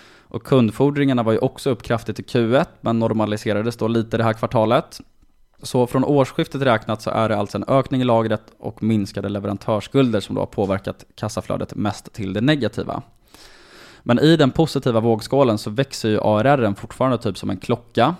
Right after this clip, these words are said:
och den fortsätter tuffa på omkring fyra komma sju procent sekventiellt, vilket då motsvarar en årlig organisk tillväxttakt om tjugo komma två procent. Och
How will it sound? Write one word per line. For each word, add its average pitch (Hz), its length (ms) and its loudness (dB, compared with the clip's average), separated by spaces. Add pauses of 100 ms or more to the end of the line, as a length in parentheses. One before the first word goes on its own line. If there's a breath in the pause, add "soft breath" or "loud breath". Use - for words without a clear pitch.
(140 loud breath)
och - 160 -8
den 107 100 -4
fortsätter 107 460 -4
tuffa 107 280 -2
på 104 260 0
omkring 101 520 -2
fyra 117 320 0
komma 120 240 2
sju 113 180 0
procent 107 540 -4
sekventiellt, 123 960 -2 (600 soft breath)
vilket 131 240 6
då 123 100 6
motsvarar 113 720 6
en 107 200 0
årlig 110 340 2
organisk 110 640 4
tillväxttakt 101 760 -6
om 98 220 -4
tjugo 98 380 -2
komma 95 240 -4
två 135 380 0
procent. - 600 -6 (960 soft breath)
Och - 320 -2